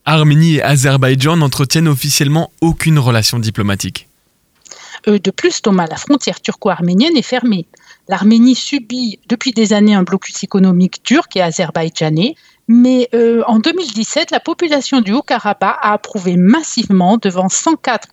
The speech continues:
Speaker 2: observateurs électoraux internationaux, une modification de sa constitution. Et elle a formé la République d'Artsakh. Le vingt-sept septembre dernier, sa ville principale, Stepanakert, est bombardée par l'Azerbaïdjan qui décrète l'état de guerre.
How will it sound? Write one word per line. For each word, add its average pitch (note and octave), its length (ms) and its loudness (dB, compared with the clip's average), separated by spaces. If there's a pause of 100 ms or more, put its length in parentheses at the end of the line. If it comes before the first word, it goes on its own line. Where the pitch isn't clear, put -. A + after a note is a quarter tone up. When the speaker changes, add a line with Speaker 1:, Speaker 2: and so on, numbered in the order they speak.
Speaker 2:
observateurs A3 600 -2
électoraux F#3 580 -8
internationaux, G#3 840 0 (380)
une A3 100 6
modification C#4 640 0
de D#4 80 -6
sa A#3+ 120 -6
constitution. A3 760 -4 (460)
Et F#3+ 60 -2
elle G3+ 120 2
a G3 40 -2
formé C4+ 360 -2
la B3 60 -2
République A#3 560 -10
d'Artsakh. - 640 -6 (240)
Le F3+ 140 -2
vingt-sept B3+ 580 0
septembre G#3 640 -2
dernier, G3 540 2
sa G#3 180 -2
ville A#3+ 240 -4
principale, G#3 640 -4
Stepanakert, F#3 840 -2 (160)
est A3 80 0
bombardée A#3 560 0
par E3+ 200 -4
l'Azerbaïdjan F3 760 -2
qui - 160 -8
décrète A#3 480 -4
l'état C4 400 -2
de A3+ 100 2
guerre. F3+ 380 -6